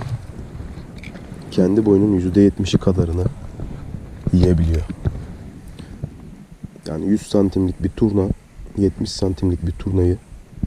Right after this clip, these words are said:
yutabiliyor arkadaşlar. Çok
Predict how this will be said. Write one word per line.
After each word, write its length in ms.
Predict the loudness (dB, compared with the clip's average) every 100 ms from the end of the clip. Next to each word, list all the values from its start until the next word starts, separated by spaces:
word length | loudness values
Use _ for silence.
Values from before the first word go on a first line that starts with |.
| -10 -8 -8
yutabiliyor 500 | -4 -4 -2 -4 -6
arkadaşlar. 560 | -10 -14 -14 -14 -16 -18 -20 -20 -20 -18 -18 -18 -20 -20 _ _ _ -20 -20 _ -16
Çok 100 | -16